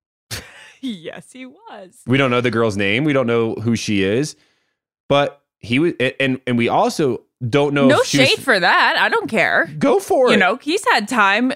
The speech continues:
Speaker 1: apart from Gabby. He got
Speaker 2: Yeah.
Speaker 1: eliminated sick. She sent him home, whatever. Go hold hands with a girl in a grocery
Speaker 2: I'm
Speaker 1: store.
Speaker 2: not even
Speaker 1: That
Speaker 2: mad
Speaker 1: has
Speaker 2: about it.
Speaker 1: nothing to do with me thinking this came out across as phony.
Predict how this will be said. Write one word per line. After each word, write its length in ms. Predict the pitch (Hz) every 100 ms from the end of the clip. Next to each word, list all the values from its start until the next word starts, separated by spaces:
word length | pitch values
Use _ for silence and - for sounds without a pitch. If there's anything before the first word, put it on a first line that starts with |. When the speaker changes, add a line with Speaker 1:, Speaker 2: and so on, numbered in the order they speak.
| -
Speaker 1:
apart 460 | 185 196 220 -
from 160 | 233 208
Gabby. 480 | 180 180 226 285 285
He 180 | 277
got 140 | 370 294
Speaker 2:
Yeah. 60 | 220
Speaker 1:
eliminated 500 | 254 269 269 220 180
sick. 340 | - 285 370
She 200 | - 415
sent 200 | 440 277
him 100 | 190
home, 280 | 202 240 339
whatever. 340 | 285 403 339
Go 280 | 190 240 381
hold 200 | 302 339
hands 220 | 311 330
with 80 | 320
a 60 | 226
girl 180 | 240
in 60 | 262
a 20 |
grocery 200 | 208 233
Speaker 2:
I'm 60 | 117
Speaker 1:
store. 200 | 131 147 -
Speaker 2:
not 240 | 110 131
even 220 | 160 139
Speaker 1:
That 140 | 185 302
Speaker 2:
mad 40 |
Speaker 1:
has 100 | 330
Speaker 2:
about 80 | 262
it. 20 |
Speaker 1:
nothing 280 | 254 294 285
to 60 | 277
do 220 | 202 233
with 160 | 262 196 180
me 160 | 185
thinking 260 | - 208 190
this 200 | 190 - _ _ _ _ _
came 240 | 226 208
out 140 | 196 170
across 340 | - 190 185
as 140 | 165
phony. 440 | - 202 226 110